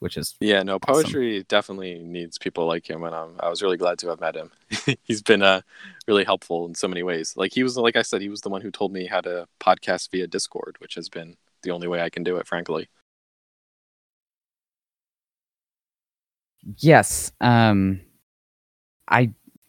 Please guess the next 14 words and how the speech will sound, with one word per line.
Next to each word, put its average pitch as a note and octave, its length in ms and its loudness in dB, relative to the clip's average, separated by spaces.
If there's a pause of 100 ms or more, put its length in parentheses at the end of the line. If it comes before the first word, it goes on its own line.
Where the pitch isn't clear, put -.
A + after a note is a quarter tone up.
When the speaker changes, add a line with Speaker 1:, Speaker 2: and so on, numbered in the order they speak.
Speaker 1:
a C3 80 8
lot C3+ 180 10
of G3+ 80 6
people D#3+ 240 4
are A#2+ 140 8
talking A#2+ 240 4
about, A2 160 4
like, G#2 160 2
"Oh, D#3 180 10
anybody A2+ 380 8
could - 120 -4
start E2 200 -2
a D#2 40 -4
podcast." - 600 -2